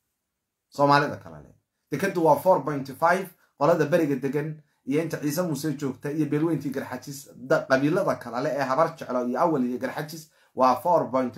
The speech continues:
five dekeddu. Ama container ha loo xisaabiyo,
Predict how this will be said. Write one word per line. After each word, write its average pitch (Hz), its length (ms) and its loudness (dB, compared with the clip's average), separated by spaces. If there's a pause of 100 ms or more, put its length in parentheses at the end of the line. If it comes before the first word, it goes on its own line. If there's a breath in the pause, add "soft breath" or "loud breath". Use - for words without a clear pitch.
(100)
five 131 320 -4
dekeddu. 104 340 -12 (640)
Ama 135 180 -2
container 147 420 -4
ha 139 80 -2
loo 151 160 0
xisaabiyo, 151 480 -10